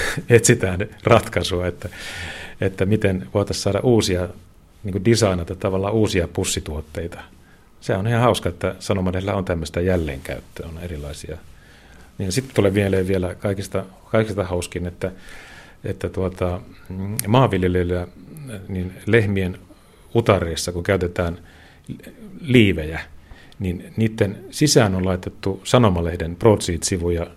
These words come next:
niin kuin lämmikkeeksi. Ja nyt sitten <laughs> emännät ovat huolissaan <laughs> siitä, että milläs me nyt tää lämmittäminen hoidetaan, ja tätäkin yritetään nyt sitten <laughs> selvittää.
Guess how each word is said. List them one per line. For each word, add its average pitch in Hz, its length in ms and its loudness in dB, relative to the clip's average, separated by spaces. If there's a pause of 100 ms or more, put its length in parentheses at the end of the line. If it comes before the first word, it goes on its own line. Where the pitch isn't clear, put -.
(140)
niin 95 100 -4
kuin 107 120 4
lämmikkeeksi. 95 800 2 (580)
Ja 104 80 2
nyt 110 140 4
sitten 110 400 2 (160)
<laughs> 135 240 6
emännät 110 340 6
ovat 101 220 2
huolissaan 101 520 4 (580)
<laughs> - 480 -12
siitä, 104 440 4
että 95 240 -4
milläs 113 340 4
me 117 80 4
nyt 127 180 2
tää 101 180 4
lämmittäminen 95 640 2
hoidetaan, 92 400 2
ja 98 60 -2
tätäkin 107 360 6
yritetään 98 400 0
nyt 98 120 0
sitten 101 260 0 (140)
<laughs> - 20 0
selvittää. 101 560 0